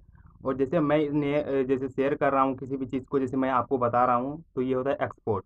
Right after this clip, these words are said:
तो दोस्तों, अगर आपने देखा होगा बहुत सारे ऐसे कि ये जो आपका जो ईमेल आईडी है, जहाँ पे भी जो भी है सिम है, तो वहाँ पे जैसे आप अपने नंबर को जब सेव करते हो तो उनको बोलते हैं ए-, इंपोर्ट। और जैसे ही आप जो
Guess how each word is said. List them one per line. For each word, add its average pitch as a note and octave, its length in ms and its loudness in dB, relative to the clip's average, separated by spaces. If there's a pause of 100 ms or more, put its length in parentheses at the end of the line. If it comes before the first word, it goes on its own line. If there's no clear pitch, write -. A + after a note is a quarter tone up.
(340)
तो B2 60 -6
दोस्तों, C3+ 300 -2
अगर D3 180 -2
आपने C3+ 360 2
देखा B2+ 280 -2
होगा C3+ 200 0
बहुत B2 260 -2
सारे C3+ 380 -4 (120)
ऐसे B2+ 500 -2 (560)
कि C3 360 -4 (360)
ये C3+ 100 -2
जो C3+ 200 2
आपका B2+ 340 2
जो C#3 200 2
ईमेल C#3 400 2
आईडी C3 300 4
है, C3 380 2 (120)
जहाँ B2 280 2
पे C3+ 140 0
भी C3 160 0
जो C3 240 2
भी C3 140 0
है C3 100 0
सिम C#3 260 0
है, B2 180 2
तो C3+ 100 -2
वहाँ B2+ 280 2
पे C#3+ 80 2
जैसे C3 280 2
आप - 440 4
अपने B2 320 0
नंबर C3 300 2
को C#3+ 120 2
जब B2+ 140 0
सेव C3+ 300 0
करते C3 220 2
हो C3 60 -2
तो C3+ 120 0
उनको B2+ 220 0
बोलते C3 260 0
हैं C3+ 160 0
ए-, B2+ 200 0
इंपोर्ट। A#2+ 480 2
और B2+ 140 -2
जैसे C3 260 0
ही C#3+ 160 4
आप B2+ 320 2
जो C#3 260 2